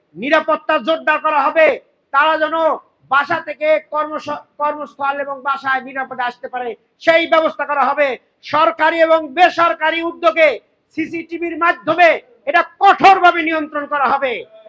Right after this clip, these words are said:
এবং বোনদের জন্য আমরা ডে কেয়ারের ব্যবস্থা রাখবো। বিভিন্ন জায়গায় উন্নত মানের ডে কেয়ার থাকবে, বাচ্চাদের সেখানে রেখে তারা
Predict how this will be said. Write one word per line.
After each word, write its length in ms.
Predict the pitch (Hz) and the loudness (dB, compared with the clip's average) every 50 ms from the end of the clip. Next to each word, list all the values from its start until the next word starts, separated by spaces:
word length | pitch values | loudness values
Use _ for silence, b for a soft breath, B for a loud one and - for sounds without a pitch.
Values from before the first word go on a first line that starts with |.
| - - | -12 -6
এবং 380 | 233 294 330 370 370 339 277 - - - - - - - - - _ _ _ - | 0 4 6 8 8 8 6 2 -4 -8 -10 -12 -14 -16 -18 -20 _ _ _ 2
বোনদের 460 | - 330 370 359 339 349 349 339 349 | 4 4 4 4 4 4 2 2 4
জন্য 520 | - 359 349 330 339 359 339 294 240 - - _ _ _ _ - | 2 0 0 2 2 0 0 0 -2 -4 -10 _ _ _ _ -2
আমরা 360 | - 302 330 339 330 339 330 | 0 0 0 0 -2 -4 -4
ডে 320 | 320 214 180 220 330 359 339 | -4 -4 -4 0 2 2 2
কেয়ারের 380 | 339 339 330 320 311 302 285 | 0 0 -2 0 0 -2 -2
ব্যবস্থা 400 | 254 285 285 285 269 - - 294 | -4 -6 -6 -6 -8 -8 -6 -4
রাখবো। 300 | 285 285 285 285 - 285 | -2 -2 -4 -4 -4 -6
বিভিন্ন 420 | 277 - 302 302 311 302 285 294 277 | -6 -4 -6 -6 -6 -6 -8 -6 -4
জায়গায় 480 | 285 269 277 269 277 269 262 247 - - _ _ _ _ _ | -4 -4 -2 -2 0 0 0 0 -2 -6 _ _ _ _ _
উন্নত 340 | 240 285 285 294 302 285 - | -12 -10 -8 -8 -8 -6 -6
মানের 280 | 294 294 294 294 277 - | -4 -4 -4 -6 -4 -4
ডে 120 | 294 294 | -6 -6
কেয়ার 220 | 285 294 294 285 285 - | -4 -4 -4 -4 -4 -6
থাকবে, 300 | 269 277 233 247 285 269 | -8 -8 -6 -6 -6 -4
বাচ্চাদের 460 | - 285 277 277 285 269 247 277 240 | -4 -4 -6 -6 -8 -12 -12 -14 -14
সেখানে 320 | _ _ 254 - 285 262 | _ _ -20 -18 -16 -14
রেখে 420 | 254 269 269 - 285 339 359 349 339 349 _ _ _ _ _ - | -12 -12 -6 2 4 6 6 6 4 -2 _ _ _ _ _ -8
তারা 340 | 262 254 269 277 269 254 | -6 -4 -2 -2 -2 -2